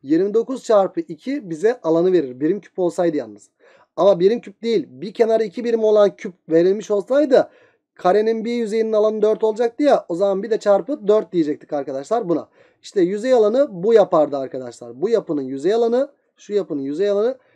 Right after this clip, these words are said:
yirmi dokuz çarpı iki birim küp olsaydı yirmi dokuz çarpı iki, görünen yüzey çarpımı ikiden dolayı.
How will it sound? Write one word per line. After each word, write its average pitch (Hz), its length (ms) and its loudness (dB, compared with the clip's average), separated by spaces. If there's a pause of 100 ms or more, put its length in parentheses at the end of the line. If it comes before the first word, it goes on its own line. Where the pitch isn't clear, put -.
(120)
yirmi 175 240 2
dokuz 220 200 0
çarpı 208 280 2
iki 170 280 -8
birim 175 200 2
küp 180 180 -14
olsaydı 202 460 2
yirmi 285 220 -2
dokuz 254 240 -6
çarpı 254 280 2
iki, 277 260 -6 (340)
görünen 208 400 2
yüzey 196 400 2
çarpımı 170 420 -4
ikiden 170 420 -4
dolayı. 269 320 2